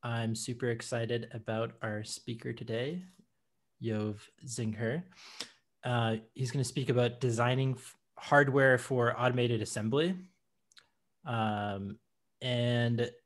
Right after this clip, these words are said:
today I'm gonna go over agenda, just really high level. Um,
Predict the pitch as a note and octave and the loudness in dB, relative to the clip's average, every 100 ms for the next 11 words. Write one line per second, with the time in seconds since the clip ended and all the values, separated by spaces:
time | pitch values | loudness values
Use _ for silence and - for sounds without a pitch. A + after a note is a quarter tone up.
0 | _ _ _ _ _ - - A#2 B2+ A2+ | _ _ _ _ _ -16 -14 -8 -4 -2
1 | A2 A2+ A#2+ B2+ - A#2 B2 A#2+ A2+ A2+ | 0 2 2 0 -4 -8 -6 -4 -2 -2
2 | A2+ A2 A2 - - C3 A#2+ B2+ C3 B2 | -2 -2 -4 -8 -14 -10 -6 -2 0 2
3 | A#2+ A2 - _ _ - A#2+ - - B2+ | 2 0 -6 _ _ -12 -10 -8 -4 0
4 | A#2 A2 A2 G#2+ G#2 G#2+ G2 - _ _ | 2 2 2 2 0 -2 -4 -8 _ _
5 | _ - _ _ B2 G#2 G2 F#2+ F#2 F2+ | _ -20 _ _ -4 -2 -2 -4 -4 -6